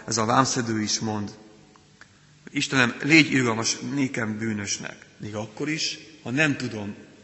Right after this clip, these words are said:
hogy milyen bűnök azok, amelyeket meg kellene vallanom. Segíts, hogy felismerjem őket, hogy hadd lehessek szabad abban, hogy téged magasztallak.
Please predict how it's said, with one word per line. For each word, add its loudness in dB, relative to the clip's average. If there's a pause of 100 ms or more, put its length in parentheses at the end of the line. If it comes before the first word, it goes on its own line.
(240)
hogy -2
milyen 4
bűnök -2
azok, -8
amelyeket -6
meg -8
kellene -10
vallanom. -6 (320)
Segíts, 2
hogy -8
felismerjem -2
őket, -6 (360)
hogy -6
hadd 4
lehessek 4 (600)
szabad 4
abban, 0
hogy -6
téged 4
magasztallak. -2